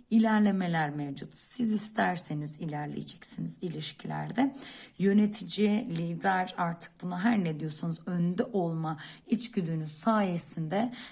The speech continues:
zaten, e, otoriteyi elinizden bırakmayacaksınız. O yüzden yeni başlangıçlar nedir? E, yeni bir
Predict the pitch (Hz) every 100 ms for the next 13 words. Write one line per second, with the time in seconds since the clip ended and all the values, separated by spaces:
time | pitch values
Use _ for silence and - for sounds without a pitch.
0 | - 220 208 208 196 214 214 - - -
1 | - 208 190 180 180 - 214 - 170 -
2 | 165 202 190 147 147 233 233 226 196 170
3 | - 160 147 - 165 - - 214 - -
4 | - _ _ _ _ _ _ _ _ -
5 | - - - 220 165 - 202 190 175 165
6 | 170 165 180 160 160 165 - - 220 226
7 | 220 190 196 - - - - - 202 190
8 | 190 185 185 175 - - - - - _
9 | - 175 190 196 196 - - - -